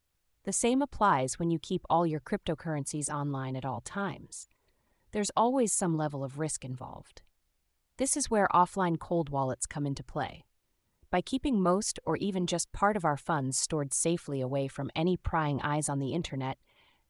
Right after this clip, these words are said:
gives us peace of mind knowing we have done everything possible to secure them. Beyond using A I for detecting unusual behavior patterns or fraudulent transactions associated with crypto wallets,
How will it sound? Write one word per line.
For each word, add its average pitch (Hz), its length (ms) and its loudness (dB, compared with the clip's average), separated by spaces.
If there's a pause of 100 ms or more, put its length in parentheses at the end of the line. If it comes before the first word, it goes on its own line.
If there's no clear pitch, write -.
gives 214 220 0
us 190 180 0
peace 226 300 -2
of 151 100 -6
mind 147 380 0
knowing 156 280 2
we 151 120 0
have 156 160 -4
done 147 280 0
everything 180 520 -2
possible 131 560 -4
to - 120 -14
secure 170 400 -4
them. - 280 -16 (1120)
Beyond 214 460 2
using 170 460 0
A 165 180 2
I 143 220 0
for 160 180 -6
detecting 156 580 -4
unusual 147 480 -2
behavior 160 440 -4
patterns 175 600 -2 (360)
or 175 140 0
fraudulent 170 560 2
transactions 147 840 -4
associated 143 680 -4
with 139 180 -10
crypto - 340 -8
wallets, 185 560 -4